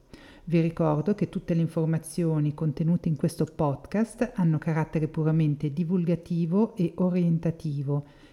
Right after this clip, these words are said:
e non sostituiscono una consulenza medica o terapeutica.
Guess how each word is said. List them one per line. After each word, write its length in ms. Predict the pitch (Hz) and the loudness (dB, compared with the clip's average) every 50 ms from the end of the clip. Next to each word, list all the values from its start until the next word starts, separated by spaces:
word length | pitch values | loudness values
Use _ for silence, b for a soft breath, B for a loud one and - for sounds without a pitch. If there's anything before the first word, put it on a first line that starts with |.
| B B | B B
e 120 | - 165 147 | -2 0 2
non 200 | 151 175 202 196 | 4 4 2 2
sostituiscono 1000 | - 220 202 - - 175 - - 226 185 160 - - - - 175 175 190 - - | 0 -2 -4 -4 -6 -8 -4 -2 -2 -2 -2 -4 -8 -4 -2 0 0 0 0 0
una 180 | 214 185 185 185 | 2 2 2 2
consulenza 880 | - - 185 - - - 202 185 170 156 147 147 147 - 147 143 147 - - | 2 0 -2 -2 0 0 0 0 2 2 0 0 -2 -2 -4 -4 -4 -2 0
medica 600 | 170 170 165 151 - - 160 - - 180 202 196 B B B B B B | 2 4 4 2 2 -2 -4 -2 0 0 0 -2 B B B B B B
o 140 | - 214 - | -2 -2 0
terapeutica. 920 | - 202 175 165 160 - 160 143 139 131 131 - - 151 - 147 143 143 | 2 2 0 0 0 0 2 2 2 0 -2 -2 -4 -4 -2 -2 -2 -2